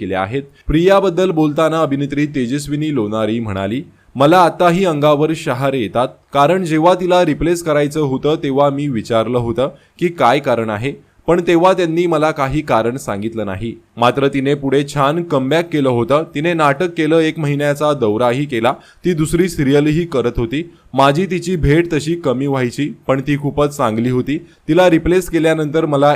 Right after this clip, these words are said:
एक महिनाभर दडपण होतं. प्रियाला रिप्लेस करणं म्हणजे तिचं मराठी, तिची बोलण्याची पद्धत, तिची भूमिकेवरची जरब छान होती, त्यामुळे मी तिला काहीच विचारलं नाही. मी म्हटलं, 'आपलं काम आपण करूया.'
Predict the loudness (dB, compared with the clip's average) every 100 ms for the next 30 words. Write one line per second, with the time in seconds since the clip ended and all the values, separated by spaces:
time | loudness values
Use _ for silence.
0 | 0 -6 -4 -6 -2 -2 -2 -4 -2 -4
1 | -2 -4 -4 -2 -2 -2 _ -2 4 6
2 | 6 4 4 2 0 0 0 0 2 0
3 | 2 0 0 -2 -4 -2 -2 0 2 2
4 | 0 -6 -8 -10 -4 -2 2 2 2 -2
5 | -2 -4 0 -2 2 0 0 -4 -4 -4
6 | -4 -4 -2 2 2 2 0 -4 -2 0
7 | 0 0 -2 -4 -2 -4 -4 -8 -18 _
8 | 2 2 4 4 6 2 4 4 4 2
9 | 0 0 -4 -6 -2 -2 0 -2 -2 -4
10 | -10 _ _ 0 4 4 4 4 6 4
11 | 2 2 2 4 2 0 -2 -2 -2 0
12 | 0 -2